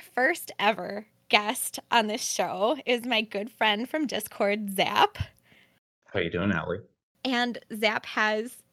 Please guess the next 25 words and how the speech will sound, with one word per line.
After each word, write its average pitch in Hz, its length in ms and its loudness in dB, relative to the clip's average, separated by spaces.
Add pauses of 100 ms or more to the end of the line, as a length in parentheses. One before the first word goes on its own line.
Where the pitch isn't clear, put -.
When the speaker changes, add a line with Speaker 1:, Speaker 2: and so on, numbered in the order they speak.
(140)
Speaker 1:
what 208 240 2 (180)
I 202 120 4
can 208 180 -4
only 196 220 -2
imagine 185 380 0
is 175 120 -6
an 165 180 -10
epic 214 280 0
story, 170 580 -4 (140)
um, 190 420 0 (260)
about 202 220 0
a 180 60 -8
proposal, 185 680 -4
and 180 160 -4
I'm 196 240 -4
super 208 340 -8
excited 190 420 -4
to 202 80 -10
hear 165 180 -10
it. 202 280 -4 (480)
Um, 185 360 0 (200)
but 247 180 2
first 381 240 2
of 285 80 0
all, 214 340 4